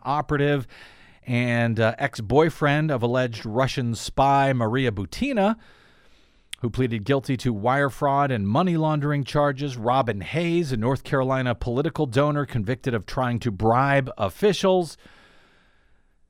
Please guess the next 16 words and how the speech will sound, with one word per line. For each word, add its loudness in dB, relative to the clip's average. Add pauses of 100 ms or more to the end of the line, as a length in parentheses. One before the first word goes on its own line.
(140)
An 0
Israeli, 0
uh, -2
Air 2
Force 0
officer 0
who 0
the -2
U 2
S -2
has 0
accused -2
of -2
being -2
a -4
spy. 0